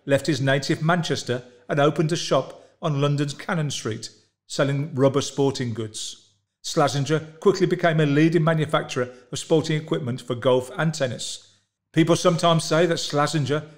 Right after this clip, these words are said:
copied Puma's logo, but Slazenger started over sixty years before Puma.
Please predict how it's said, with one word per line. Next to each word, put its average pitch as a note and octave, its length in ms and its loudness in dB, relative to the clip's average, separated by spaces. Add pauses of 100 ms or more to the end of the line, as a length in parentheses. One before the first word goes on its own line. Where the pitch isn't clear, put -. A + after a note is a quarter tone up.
copied E3 340 -2
Puma's D#3 380 0
logo, A#2 460 2 (200)
but D#3 100 -12
Slazenger B2+ 480 -2
started C3+ 440 0
over B2 180 -2
sixty - 380 -8
years C3+ 240 -4
before C3+ 320 -6
Puma. G#2+ 420 -12